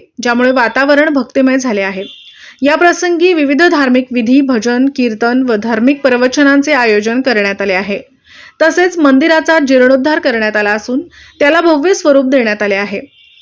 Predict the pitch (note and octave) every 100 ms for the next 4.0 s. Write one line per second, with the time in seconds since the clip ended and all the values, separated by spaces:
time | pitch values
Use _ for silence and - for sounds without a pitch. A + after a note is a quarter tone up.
0 | _ B3+ C4+ C4+ F4+ F4+ F4 F#4 F4 C4+
1 | B3 B3+ C4 C4+ C#4 C#4+ C4+ D4 D4 C4+
2 | D4 E4 C4+ B3 B3 A3+ A3+ B3+ A#3+ B3
3 | C#4+ B3+ A3 A#3+ D4 C#4 G#3+ F#3+ G3